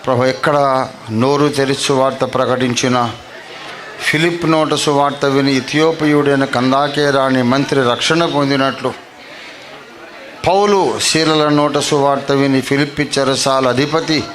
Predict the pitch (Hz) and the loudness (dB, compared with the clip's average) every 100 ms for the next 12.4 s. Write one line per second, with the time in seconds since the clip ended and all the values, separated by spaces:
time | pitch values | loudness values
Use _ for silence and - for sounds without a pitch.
0 | - - - - - 113 123 - 175 190 | -14 -16 -18 -20 -6 -2 0 0 0 0
1 | 160 151 139 139 131 - 135 - - - | 0 0 2 2 0 -2 -4 -4 -12 -18
2 | - - - - - - - 160 196 196 | -18 -18 -16 -14 -16 -16 -2 0 2 2
3 | 190 180 175 165 156 147 156 143 151 151 | 2 2 0 0 2 2 0 0 0 2
4 | 143 139 139 165 156 151 151 127 131 143 | 2 0 -2 -2 -2 -2 -2 -2 0 0
5 | 151 147 147 143 139 127 127 151 160 170 | 0 0 0 0 0 2 2 2 2 2
6 | 190 202 202 202 185 139 - 151 135 139 | 2 2 0 0 0 -2 0 0 0 0
7 | 135 135 123 135 127 - - - - - | 0 0 -2 -4 -4 -8 -18 -16 -16 -16
8 | - - - - 127 143 147 156 151 147 | -18 -18 -10 -4 -2 0 2 2 0 0
9 | 165 165 170 185 175 196 196 - 202 185 | 0 2 2 0 0 -2 -2 -2 0 0
10 | 139 123 127 - 135 131 131 131 127 127 | 0 -2 -2 -2 -2 0 0 2 2 2
11 | 127 123 123 - 131 123 139 139 - 151 | 0 0 -2 -2 0 2 2 0 0 2
12 | 151 151 151 | 2 0 0